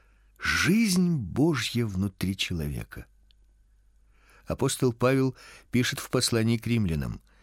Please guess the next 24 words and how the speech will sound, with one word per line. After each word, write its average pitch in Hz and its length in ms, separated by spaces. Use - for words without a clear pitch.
"Ибо 98 220
если, 131 340
будучи 131 400
врагами, 123 640
мы 95 220
примирились 123 680
с 85 180
Богом 110 340
смертью 98 640
Сына 113 480
Его, 113 260
то 110 120
тем 117 220
более, 143 260
примирившись, 139 840
спасаемся 113 920
жизнью 76 840
Его". 58 360
Самая 208 640
удивительная, 123 960
большая 151 680
тайна — 131 560
это 113 260
то, 156 340